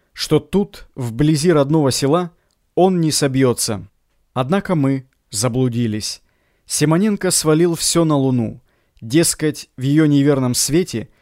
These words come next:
предметы принимают иные очертания. Путь нам пересёк широкий противотанковый ров, до краёв наполненный водой. Мы долго его обходили.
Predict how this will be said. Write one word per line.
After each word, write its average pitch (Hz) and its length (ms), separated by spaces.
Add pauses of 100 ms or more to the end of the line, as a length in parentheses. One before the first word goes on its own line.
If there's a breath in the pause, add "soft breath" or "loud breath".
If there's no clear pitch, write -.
(280)
предметы 156 520
принимают 175 680 (100)
иные 147 400
очертания. 117 920 (640)
Путь - 300
нам 170 220
пересёк 160 760
широкий 185 540
противотанковый 135 880
ров, 139 340 (380)
до 123 180
краёв 143 460
наполненный 165 680
водой. 120 520 (580)
Мы 170 180
долго 160 440
его 131 240
обходили. 123 720